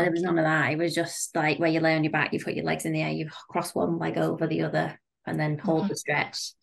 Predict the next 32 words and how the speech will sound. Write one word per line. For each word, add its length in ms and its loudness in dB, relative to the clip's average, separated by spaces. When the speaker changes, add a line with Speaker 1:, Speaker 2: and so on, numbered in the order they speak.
Speaker 1:
and 160 -2
then 240 0
swap 280 0
sides, 540 -4
and 120 -4
then 240 -2
flop 340 -2
your 100 6
knees 300 6
over 240 4
to 140 -4
one 240 2
side, 500 -2
stretch 380 -10
your 80 -2
back, 300 0
and 180 -4
same 220 -2
with 80 2
the 60 0
Speaker 2:
Okay. 80 -6
Speaker 1:
other 160 -8
side. 140 -2
So 80 -10
it 40 0
was 120 -2
quite 140 2
good, 60 6
it's 100 -2
quite 160 -2
relaxing. 400 0
Uh, 400 10